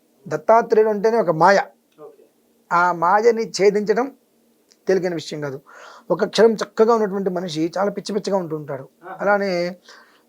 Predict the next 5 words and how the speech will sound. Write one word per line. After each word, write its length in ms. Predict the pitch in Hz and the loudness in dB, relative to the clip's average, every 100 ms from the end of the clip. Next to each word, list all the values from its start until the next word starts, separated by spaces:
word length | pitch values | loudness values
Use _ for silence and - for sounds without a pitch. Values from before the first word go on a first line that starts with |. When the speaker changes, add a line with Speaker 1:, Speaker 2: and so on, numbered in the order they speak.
| - | -14
Speaker 1:
పిచ్చివాడిగా 640 | - 202 - 240 233 226 | -4 -2 0 2 4 4
తిరుగుతూ 340 | 208 202 185 175 | 2 0 -4 -6
ఉంటాడు. 320 | 160 147 156 - | -4 -4 -6 -10
మహాజ్ఞానులు 960 | 151 135 175 196 180 127 151 151 156 | -8 -4 -2 -2 -2 -8 -8 -6 -4
అవుతారు. 320 | 143 - 120 | -4 -6 -10